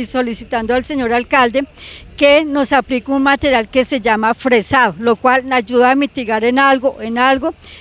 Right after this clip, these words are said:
la problemática que tenemos. En octubre vinieron y echaron un poquito de fresado, pero empezó a llover y no lo siguieron haciendo.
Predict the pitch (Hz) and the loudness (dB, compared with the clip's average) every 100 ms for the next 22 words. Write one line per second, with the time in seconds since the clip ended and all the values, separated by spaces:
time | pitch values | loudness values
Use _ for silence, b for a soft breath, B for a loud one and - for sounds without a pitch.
0 | B 262 247 254 233 226 226 - - 254 | B -6 -2 -2 -2 -2 -4 -4 -2 -2
1 | 262 - 240 247 240 214 226 247 247 269 | -2 -2 -4 -2 -4 -6 -4 -2 2 2
2 | 262 - 294 277 294 294 B B B 269 | 0 -2 -2 2 0 0 B B B -2
3 | 254 247 277 269 302 330 262 - 233 - | 0 2 2 2 2 0 -4 -8 -14 -4
4 | 240 262 269 302 285 302 - 302 320 302 | -2 0 0 0 0 -2 0 0 2 -2
5 | - 269 285 294 247 233 202 233 226 226 | 0 0 2 2 0 0 -2 -4 -2 -4
6 | 214 254 277 294 262 240 226 233 285 233 | 0 2 2 0 -4 -4 -2 -4 -6 -4
7 | 220 226 240 - 285 | -4 -2 -4 0 -2